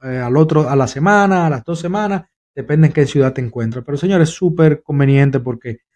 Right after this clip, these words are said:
al final de cuentas, además de que s-, tienden a darte más propina a los pasajeros, estás ganando veinticinco dólares sin hacer absolutamente nada. Yo promedio unos veinticinco dólares a la semana, que créanme que al final del día caen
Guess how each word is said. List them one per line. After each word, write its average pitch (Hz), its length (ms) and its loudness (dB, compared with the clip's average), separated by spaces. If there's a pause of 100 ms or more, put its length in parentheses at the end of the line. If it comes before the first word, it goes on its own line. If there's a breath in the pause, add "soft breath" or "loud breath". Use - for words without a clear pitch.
(180)
al 127 120 -10
final 147 220 0
de 170 120 2
cuentas, 131 380 -2 (180)
además 131 360 0
de 175 140 -4
que 156 80 -4
s-, - 160 -8 (260)
tienden 160 400 2
a 131 60 0
darte 143 280 -2
más 139 200 -6
propina 143 380 -2
a 127 40 2
los 123 160 0
pasajeros, 143 680 -2 (480)
estás 143 260 -8
ganando 139 300 2
veinticinco 127 500 0
dólares 123 320 0
sin 110 220 -6
hacer 117 200 -8
absolutamente 113 760 -6
nada. - 200 -20
Yo 175 120 -12
promedio 170 400 2
unos 156 120 4
veinticinco 139 520 0
dólares 139 160 2
a - 20 2
la 139 100 0
semana, 180 380 -2 (400)
que 135 100 -16
créanme 139 300 -2
que 120 80 -8
al 117 80 -4
final 135 280 -2
del 131 180 2
día 135 280 0
caen 131 380 -8